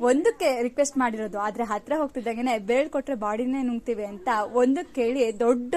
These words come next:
ಹಲಸೆಕಾಯಿನೂ ಹೊತ್ಕೊಂಡು ಚಿಕ್ಕದ್ನು ಮುರ್ಕೊಂಡು ಹೊರಟ್ವಿ. ಯಾಕಂದ್ರೆ ಅದ್ರಲ್ಲೇ ನಮ್ಮ ಪುಷ್ಪಕ್ಕ ಮೊದ್ಲೇ ಕೇಳ್ತೀರಾ, ಲೇಡಿ ಪೈಲ್ವಾನ್ ಇದ್ದಾಗೆ ದೊಡ್ಡದನ್ನ ಈಸಿಯಾಗಿ ತಗೊಂಡ್ಬಿಟ್ಲು ಅದನ್ನ.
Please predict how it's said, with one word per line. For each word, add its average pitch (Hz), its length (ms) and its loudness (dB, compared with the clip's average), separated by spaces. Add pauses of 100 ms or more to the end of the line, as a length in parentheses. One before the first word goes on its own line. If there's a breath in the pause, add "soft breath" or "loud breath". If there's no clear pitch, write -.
ಹಲಸೆಕಾಯಿನೂ 247 680 -2
ಹೊತ್ಕೊಂಡು 226 460 -6
ಚಿಕ್ಕದ್ನು 349 520 -4
ಮುರ್ಕೊಂಡು 262 520 -2 (400 loud breath)
ಹೊರಟ್ವಿ. 240 280 0
ಯಾಕಂದ್ರೆ 233 300 0
ಅದ್ರಲ್ಲೇ 269 300 -2
ನಮ್ಮ 247 180 -2
ಪುಷ್ಪಕ್ಕ 262 560 -8
ಮೊದ್ಲೇ 220 300 -6
ಕೇಳ್ತೀರಾ, 214 600 -6 (240)
ಲೇಡಿ 233 340 2
ಪೈಲ್ವಾನ್ 240 520 -2
ಇದ್ದಾಗೆ 202 600 -8 (120)
ದೊಡ್ಡದನ್ನ 269 520 2
ಈಸಿಯಾಗಿ 320 760 0
ತಗೊಂಡ್ಬಿಟ್ಲು 247 520 0
ಅದನ್ನ. 208 260 -8